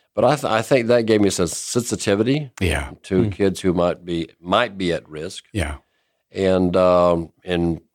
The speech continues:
Speaker 1: whether or not it's on the environmental side, we all looked at, as you know, like endocrine disruptors, things that would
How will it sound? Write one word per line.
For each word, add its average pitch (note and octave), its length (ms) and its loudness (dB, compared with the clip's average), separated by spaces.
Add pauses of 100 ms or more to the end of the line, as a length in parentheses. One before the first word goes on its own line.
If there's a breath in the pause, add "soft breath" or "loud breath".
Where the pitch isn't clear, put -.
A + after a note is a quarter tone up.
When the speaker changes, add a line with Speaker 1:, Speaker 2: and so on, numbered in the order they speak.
(180)
Speaker 1:
whether F#2+ 280 0
or F2+ 60 2
not F2+ 340 2
it's - 260 -18 (460)
on F2 120 -10
the E2+ 60 0
environmental F#2+ 580 2
side, E2 380 -2
we E2 140 0
all E2+ 160 0
looked E2+ 180 -4
at, D#2 160 -8 (100)
as D2+ 140 -18
you G2+ 140 2
know, E2 340 0
like D#2 400 -8 (160)
endocrine F2+ 320 -4
disruptors, D#2 600 -4
things E2 420 -4
that D2+ 240 -6 (160)
would D#2 200 -10